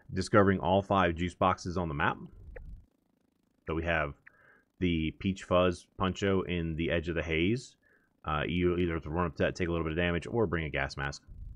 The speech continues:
Then over here in the hedge, which this is the, where the, the paperclip is. If you work your way up through the hedge, you can get to the Apricot Puncho.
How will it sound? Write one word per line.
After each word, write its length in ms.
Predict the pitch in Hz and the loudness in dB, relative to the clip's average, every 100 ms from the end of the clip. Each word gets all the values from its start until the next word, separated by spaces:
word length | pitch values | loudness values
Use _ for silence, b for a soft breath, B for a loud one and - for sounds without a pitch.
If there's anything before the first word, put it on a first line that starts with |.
| - - - - | -16 -20 -12 -4
Then 180 | 85 78 | -2 0
over 180 | 82 | -2
here 280 | 85 92 92 | 0 2 2
in 140 | 76 80 | 0 -2
the 120 | 82 | -4
hedge, 540 | 90 85 90 120 - | 0 2 2 0 -6
which 240 | 87 82 - | -8 -6 -4
this 200 | 85 90 | -4 -4
is 160 | 78 | -6
the, 180 | 80 82 | -4 -2
where 140 | 85 | -2
the, 100 | 80 71 - | -2 -6 -10
the 100 | 76 | -8
paperclip 500 | - 80 - 104 95 | -4 -4 -2 -4 0
is. 260 | 113 147 - | 0 0 -2
If 120 | 73 | -8
you 80 | 80 | -6
work 160 | 78 - | -6 -2
your 80 | |
way 100 | 82 | 0
up 120 | 76 69 | 0 -2
through 120 | 78 | -6
the 60 | |
hedge, 300 | 80 85 98 | -2 -2 -2
you 60 | 92 | -6
can 80 | 80 | -10
get 120 | 78 | -8
to 80 | 78 | -6
the 140 | 76 | -4
Apricot 540 | 76 78 80 87 80 - - - b b b b _ _ | -4 -4 -4 0 0 -2 -12 -20 b b b b _ _
Puncho. 400 | 87 82 - 143 | -4 -2 -2 -4